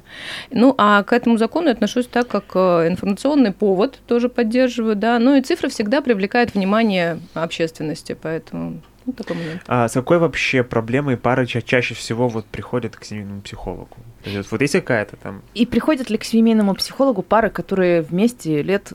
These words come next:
Speaker 3: э, много? Лет сорок
Speaker 1: <laughs>
Speaker 3: вместе, например. Или считается, что уже вот после этого срока уже, э, никто не разберется, только вот сами люди. И не пускают уже в этот вот микрокосмос постороннего специалиста.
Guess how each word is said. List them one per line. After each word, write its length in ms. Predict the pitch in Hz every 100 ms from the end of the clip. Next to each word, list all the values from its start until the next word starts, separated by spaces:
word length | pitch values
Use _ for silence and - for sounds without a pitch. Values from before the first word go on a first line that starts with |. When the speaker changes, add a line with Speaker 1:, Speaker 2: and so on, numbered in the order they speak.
| -
Speaker 3:
э, 300 | 151 143 - - - _ 135
много? 400 | 135 160 120 113 - _ -
Лет 180 | 160 -
сорок 360 | - 233 185
Speaker 1:
<laughs> 120 | 139 156
Speaker 3:
вместе, 380 | 147 - -
например. 440 | 147 147 151 147 -
Или 220 | 285 302
считается, 420 | 240 - 302 247
что 180 | 214 233
уже 180 | 208 214
вот 100 | 202
после 300 | 247 247 233
этого 180 | 226 202
срока 320 | - 381 359
уже, 420 | 240 190 226 196 - - - -
э, 340 | 180 185 185
никто 600 | - 214 220 254 208 175 175
не 100 | 185
разберется, 460 | 185 196 349 302
только 300 | - 202 -
вот 120 | 175 -
сами 280 | 170 165
люди. 400 | 160 160 143 131 - - -
И 520 | 175 170 165 160 160
не 100 | 185
пускают 560 | 190 202 - 220 180 175
уже 220 | 175 180
в 80 | 170
этот 260 | 180 165 -
вот 120 | 156 -
микрокосмос 1040 | 175 175 165 - 214 - 190 165 - - - _ -
постороннего 480 | 170 - 175 156
специалиста. 680 | 147 - - 175 160 - -